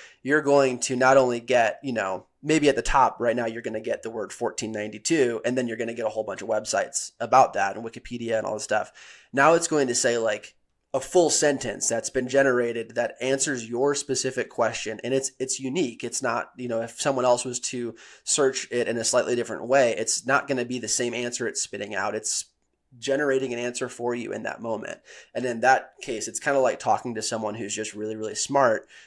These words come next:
who is an encyclopedia of knowledge because it's able to just do that. So those are some of the, I think, the next things we'll see. I'll also say that, like, th-,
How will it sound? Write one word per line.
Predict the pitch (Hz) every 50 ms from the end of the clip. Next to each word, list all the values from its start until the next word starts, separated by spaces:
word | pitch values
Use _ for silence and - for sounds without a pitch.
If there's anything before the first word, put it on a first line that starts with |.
| _ _
who | - 139 131
is | 135 127 120 127
an | 120
encyclopedia | 117 113 113 - 127 117 - 123 110 - - 123 120 113 110 107 101
of | 101 101
knowledge | - 120 120 120 110 107 107 104 - -
because | 120 120 - - 123 107
it's | 113 -
able | - 110 113 107 101
to | - - 113
just | - - - -
do | - 113 110 107
that. | - - - - - - - - - - -
So | - - 160 147 139
those | 139 135 135 151 180 214
are | 254 226
some | - - 165 151
of | 139 127 117
the, | 110 113 117 104 104 107 _ _ _ _ _ _ _ _ _ - -
I | - 135
think, | 131 - 165 147 - - 123
the | 120 123 113
next | 113 110 107 117 120 113 110 110 - -
things | - - 156 156 156 147 151
we'll | 156 156
see. | 151 - - 170 165 165 170 175 - _ _ _ _ _ _ _ _ _ _ _ -
I'll | - 127 135 135
also | 127 135 147 - 180 170
say | 160 - 151 135
that, | 135 131 - 98
like, | 107 107 107 101 - - _ _ _ _ _ _ _ _ _ _ -
th-, | - 131 131 117 131 123